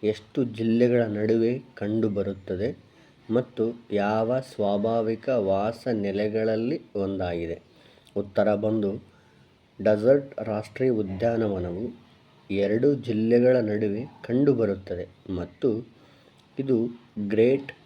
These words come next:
ಇಂಡಿಯನ್ ಬಸ್ಟರ್ಡ್ ಸ್ವಾಭಾವಿಕ ವಾಸ ನೆಲೆಗಳಲ್ಲಿ ಒಂದಾಗಿದೆ.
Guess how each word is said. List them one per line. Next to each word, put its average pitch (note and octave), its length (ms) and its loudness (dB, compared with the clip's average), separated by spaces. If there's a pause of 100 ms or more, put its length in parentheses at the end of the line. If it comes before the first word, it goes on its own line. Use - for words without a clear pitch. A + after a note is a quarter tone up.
(160)
ಇಂಡಿಯನ್ A#2+ 680 2
ಬಸ್ಟರ್ಡ್ A#2 600 2 (420)
ಸ್ವಾಭಾವಿಕ G#2 680 2 (280)
ವಾಸ G2 520 -2
ನೆಲೆಗಳಲ್ಲಿ A2+ 880 2 (520)
ಒಂದಾಗಿದೆ. F#2 600 2